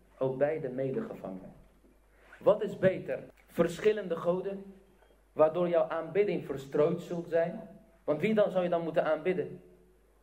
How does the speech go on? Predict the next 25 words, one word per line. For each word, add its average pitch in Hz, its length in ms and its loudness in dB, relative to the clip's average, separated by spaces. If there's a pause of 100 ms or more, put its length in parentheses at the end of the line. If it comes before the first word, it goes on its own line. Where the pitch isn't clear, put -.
(300)
Een 160 140 -2
aantal 220 320 2
mensen 208 320 -2
heeft 180 260 0
duizenden 196 800 2 (260)
goden. - 420 0 (720)
Wie 226 80 4
zou 254 140 -4
hij 240 140 -4
dan 208 120 0
moeten 196 220 -4
aanbidden? 165 460 -6
Wie 226 120 -2
zou 233 160 -2
hij 226 120 0
dan 214 120 2
moeten 190 180 -2
behagen? 185 500 2 (800)
Tot 214 180 2
wie 254 140 0
zou 208 160 -2
hij 214 140 2
zich 214 160 -6
moeten 202 220 -2
richten? 196 600 -4